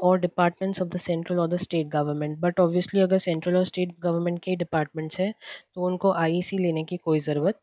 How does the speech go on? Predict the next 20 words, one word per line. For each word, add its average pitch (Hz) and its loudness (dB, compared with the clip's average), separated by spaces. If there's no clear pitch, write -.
नहीं 156 -4
है। 151 -8
Persons 196 2
importing 185 0
or 190 4
exporting 180 -2
the 170 0
goods 160 -2
for 208 -2
personal 165 -2
use 196 -2
and 170 0
are 175 0
not 202 2
connected 175 -2
with 170 2
trade 165 0
or 185 6
manufacture 170 0
or 202 2